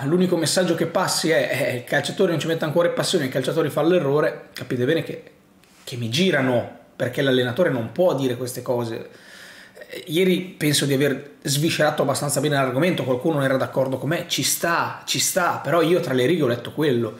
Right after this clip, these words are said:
E proprio perché tra le righe ho letto quello, io prima della conferenza stampa avevo twittato e riportato anche su Instagram, eh, un messaggio, e cioè io direi di stare attenti al Maccabi, perché se non fai la partita che hai fatto allo Stadium col Maccabi,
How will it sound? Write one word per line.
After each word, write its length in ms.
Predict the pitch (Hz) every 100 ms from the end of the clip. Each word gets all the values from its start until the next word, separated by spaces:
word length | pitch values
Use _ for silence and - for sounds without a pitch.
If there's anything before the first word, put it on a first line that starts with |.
| - - - -
E 80 | -
proprio 220 | 202 240
perché 220 | 196 147
tra 140 | 143 160
le 140 | 160
righe 180 | 196 185
ho 60 |
letto 300 | 147 156 -
quello, 640 | - 147 120 107 110 123 - - - - - - - - - _ -
io 180 | 202 185
prima 220 | 254 240
della 160 | 175
conferenza 520 | 170 165 160 165 151 147
stampa 800 | - 139 113 120 147 170 - -
avevo 300 | 147 170 156
twittato 540 | 180 180 - 151 139
e 20 |
riportato 460 | 135 143 135 160 147
anche 240 | 147 147
su 180 | 135 151
Instagram, 800 | 139 131 - 131 139 156 165 165 - -
eh, 400 | 151 139 135 131
un 120 | 135
messaggio, 680 | 170 170 156 113 117 123 120
e 100 | -
cioè 200 | 135 165
io 160 | 143 175
direi 340 | 143 143 156
di 80 | 135
stare 220 | 131 156
attenti 260 | 131 180 143
al 80 | 127
Maccabi, 400 | 175 - 127 160
perché 260 | 123 123
se 160 | 127 143
non 160 | 135 127
fai 160 | 160
la 120 | 131
partita 760 | 123 127 - 185 180 123 - -
che 120 | -
hai 60 | 117
fatto 520 | - 160 - - 131
allo 280 | - 160 139
Stadium 440 | 127 - 190 131 -
col 160 | 123
Maccabi, 500 | 120 117 175 147 117